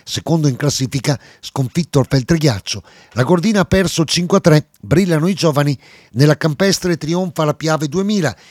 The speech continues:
mentre il Volley Club Agordino festeggia doppie vittorie. La prima pagina del Corriere delle Alpi,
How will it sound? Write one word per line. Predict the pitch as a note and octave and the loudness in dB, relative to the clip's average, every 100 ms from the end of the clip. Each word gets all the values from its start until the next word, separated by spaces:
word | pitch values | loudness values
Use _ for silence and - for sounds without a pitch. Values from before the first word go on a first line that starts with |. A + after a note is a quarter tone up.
| - _ | -20 _
mentre | D3+ E3+ D#3 | -10 -8 -10
il | B2+ | -8
Volley | E3+ F#3 C#3+ | -6 -6 -6
Club | - E3+ D#3+ | -8 -8 -6
Agordino | E3 F#3 G#3 G#3+ | -8 -6 -4 -4
festeggia | - F#3+ - B2 G2 G2 - - | -4 -6 -6 -10 -8 -4 -4 -4
doppie | B2 G3+ - E3 | -4 -4 -4 -8
vittorie. | C#3+ - F#2+ C#2 B1+ - _ _ _ _ _ _ _ _ _ _ _ _ _ _ _ _ | -8 -12 -20 -20 -20 -20 _ _ _ _ _ _ _ _ _ _ _ _ _ _ _ _
La | - E3 | -4 -2
prima | F3+ A3+ A3+ | -2 -4 -6
pagina | F#3+ F#3+ F3+ C3+ E3+ F3 C#3 | -2 0 0 -4 -6 -6 -6
del | C#3+ F#3 | -8 -8
Corriere | - E3 D#3+ E3 E3 C#3 | -6 -6 -4 -4 -6 -8
delle | D3 F3 | -6 -2
Alpi, | C#3+ C3+ B2+ D#3 | -2 -4 -6 -8